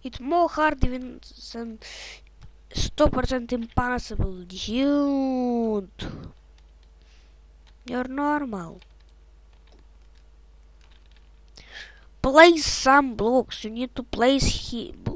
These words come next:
blocks. Sheep, just look. So much boots.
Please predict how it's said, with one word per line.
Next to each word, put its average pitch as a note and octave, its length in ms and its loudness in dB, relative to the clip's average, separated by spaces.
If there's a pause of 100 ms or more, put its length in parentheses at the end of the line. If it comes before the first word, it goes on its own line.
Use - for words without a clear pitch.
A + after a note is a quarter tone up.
(160)
blocks. A3 760 -4 (2750)
Sheep, C#4+ 920 0 (440)
just B3+ 560 -6
look. B3+ 1120 -4 (380)
So C#4 520 -6
much A3+ 320 -10 (180)
boots. G#3 600 -14